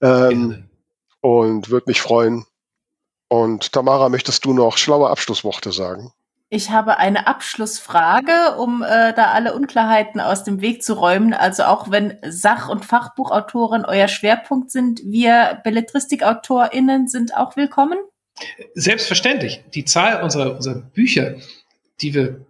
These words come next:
Speaker 2: publizieren, ist tatsächlich Hälfte, Hälfte in belletristisch und nicht belletristisch.
Speaker 3: Sehr gut.
Speaker 2: Es hat sich bloß über die Jahre so entwickelt, dass einfach, ähm, wir mehr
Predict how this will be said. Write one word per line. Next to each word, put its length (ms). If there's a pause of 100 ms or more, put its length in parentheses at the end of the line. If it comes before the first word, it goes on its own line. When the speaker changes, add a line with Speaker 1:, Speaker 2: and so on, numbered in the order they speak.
Speaker 2:
publizieren, 540
ist 100
tatsächlich 440
Hälfte, 300
Hälfte 360
in 180
belletristisch 800
und 340
nicht 240
belletristisch. 720 (420)
Speaker 3:
Sehr 260
gut. 80
Speaker 2:
Es 100
hat 120
sich 180
bloß 280
über 220
die 120
Jahre 420
so 240
entwickelt, 480
dass 120
einfach, 400 (500)
ähm, 380 (320)
wir 720 (420)
mehr 760